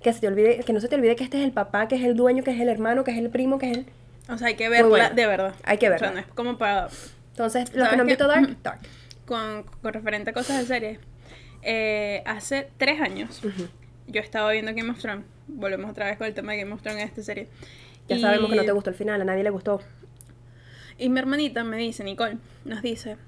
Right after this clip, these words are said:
Speaker 2: "¿Yo puedo ver Game of Thrones?". Yo le digo, "No, tiene escenas de sexo muy, muy fuertes, o sea, muy
Speaker 1: Explícitas.
Speaker 2: explícitas,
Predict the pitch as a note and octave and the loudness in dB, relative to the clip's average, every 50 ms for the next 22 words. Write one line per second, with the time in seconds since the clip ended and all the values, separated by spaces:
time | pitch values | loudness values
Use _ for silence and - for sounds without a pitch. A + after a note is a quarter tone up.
0 | - - - - - - - - - - - - - - - D4+ D4 - G#4 G#4+ | -20 -20 -20 -20 -20 -20 -20 -20 -20 -20 -20 -20 -8 -2 -2 -2 0 0 -2 -2
1 | A4 G#4+ G4 G#4 G#4 G4+ F#4+ F#4 F#4 D#4+ B3+ A3 G#3 G#3+ G#3+ G#3+ G#3 G#3 G#3 G3+ | -2 -2 -2 -4 -6 -8 -8 -8 -8 -8 -8 -6 -6 -6 -6 -4 -4 -4 -4 -2
2 | A3+ D4 D#4+ E4+ E4+ - - - - - - - - A3+ G#3+ G#3 G#3+ G#3+ A3 A3+ | -2 -2 -2 -4 -6 -10 -16 -20 -20 -20 -18 -12 -6 -6 -4 -4 -4 -6 -6 -6
3 | A3+ - G#3+ A3 - A3 G#3+ A3 G#3 B3 A#3 A#3 A3 A3 A#3 B3 A3+ - - - | -6 -6 -8 -8 -8 -8 -8 -8 -8 -8 -8 -8 -10 -8 -8 -8 -10 -10 -10 -8
4 | A3+ A3 G#3+ G#3+ G#3+ A#3 C4+ D4+ D4+ D#4+ E4 E4 D#4 - C4 A#3 - - B3 C#4 | -8 -8 -8 -8 -6 -4 -2 0 0 0 -2 -2 -4 -2 -4 -4 -4 -6 -8 -8
5 | C4+ - B3+ A#3 - - A3 G#3+ G3+ G#3 G#3+ A3 A3 A3+ A3+ A#3 A#3+ B3 B3+ B3 | -8 -10 -14 -12 -8 -6 -6 -6 -6 -6 -8 -8 -8 -6 -6 -4 -2 -2 -2 -2
6 | B3 B3+ A3+ G3 F#3 - F#3+ F#3 G#3+ C4 B3 B3+ A#3+ - C4+ D#4 - - | -2 -2 -2 -2 0 0 0 0 0 0 -2 -4 -6 -6 -6 -8 -8 -12